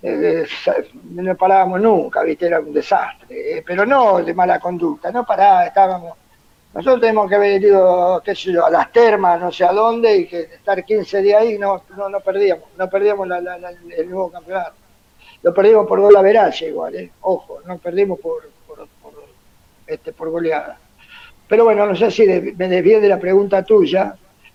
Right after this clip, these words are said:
este, te pido perdón porque a veces soy charlatán y, y me fui por las ramas, ¿no? Este, si te falta algo que te puedo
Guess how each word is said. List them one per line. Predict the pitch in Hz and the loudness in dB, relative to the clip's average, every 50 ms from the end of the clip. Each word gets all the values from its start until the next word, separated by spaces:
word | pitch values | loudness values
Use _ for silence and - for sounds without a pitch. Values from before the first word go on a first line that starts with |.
| _ | _
este, | - 175 175 175 160 170 - - 180 180 180 170 175 175 170 160 160 - - _ - | -2 2 2 2 2 0 -4 -6 -4 0 0 2 2 2 2 0 -2 -6 -14 _ -4
te | - 160 | -2 0
pido | 160 185 190 185 175 175 | 2 4 4 4 4 2
perdón | 175 175 180 190 202 202 196 | 2 0 2 2 2 2 2
porque | 185 190 170 - 160 | 0 -2 -4 -2 -2
a | 160 | -2
veces | 175 160 - 165 165 143 160 151 - - 147 156 151 - - | -2 -2 -2 -2 -2 -2 -2 -2 -4 -6 -6 -8 -8 -12 -12
soy | - 175 175 165 165 147 135 143 - - _ _ _ _ _ _ - | -8 -6 -4 -4 -4 -4 -6 -8 -12 -14 _ _ _ _ _ _ -2
charlatán | 175 160 - 165 - - - 196 208 196 185 175 | 0 0 0 0 -2 -2 0 0 0 0 -2 -4
y, | 151 156 - - 175 - - - - 185 180 - - - | -4 -4 -4 -4 -4 -6 -6 -10 -10 -12 -12 -12 -12 -8
y | - 180 | -4 0
me | 175 175 175 | 0 0 2
fui | 180 196 190 | 4 2 2
por | 180 170 170 170 | 4 2 2 2
las | 165 165 160 | 2 0 0
ramas, | 165 170 - - 151 147 160 | -2 -4 -4 -4 -6 -6 -4
¿no? | 180 190 - 185 - _ _ _ _ _ - - - - - _ _ | -4 -6 -6 -8 -14 _ _ _ _ _ -20 -20 -20 -20 -20 _ _
Este, | - 165 160 - - - - - - - - - - - - | 0 0 0 0 0 -4 -4 -2 -2 0 0 0 -2 -2 -4
si | - - 175 175 175 170 165 160 - - - _ | -2 0 4 4 4 4 2 0 -4 -12 -10 _
te | 180 175 165 - - _ _ _ _ _ _ | -6 -6 -6 -8 -12 _ _ _ _ _ _
falta | - 202 196 190 190 202 196 | 2 2 2 2 2 2 4
algo | 196 196 185 175 | 4 4 2 2
que | 170 | 0
te | 170 175 156 | -2 -2 -2
puedo | - 180 180 175 175 170 165 165 156 156 165 156 165 | 0 0 2 4 4 4 4 2 2 0 -2 -4 -6